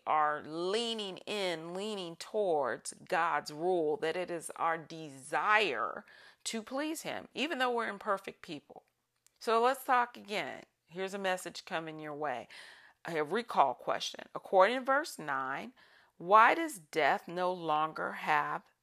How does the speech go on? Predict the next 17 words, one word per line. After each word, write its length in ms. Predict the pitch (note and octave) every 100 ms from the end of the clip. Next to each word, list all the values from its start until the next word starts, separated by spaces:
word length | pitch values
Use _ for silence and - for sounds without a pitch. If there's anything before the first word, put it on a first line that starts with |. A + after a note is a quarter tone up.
| _
power 500 | - F#4+ D#4+ D#3 -
over 420 | - G#2+ - C#2+ -
us? 380 | - - - _ _ _ -
Let 200 | D#3 D3+
me 100 | D#3
read 220 | E3 F3
it 100 | A#3
for 220 | - G3
you 120 | A#3
again. 380 | B3 G#3 D3+ C3+
"So 220 | - D#3
we 260 | D3 D#3+ G#3+
stand 460 | - - G#3 G3 - _
firm 340 | A3+ B3 C#4
in 60 | D#4
the 80 | D#4+
conviction 720 | D#4+ C4+ D#3+ - - D#3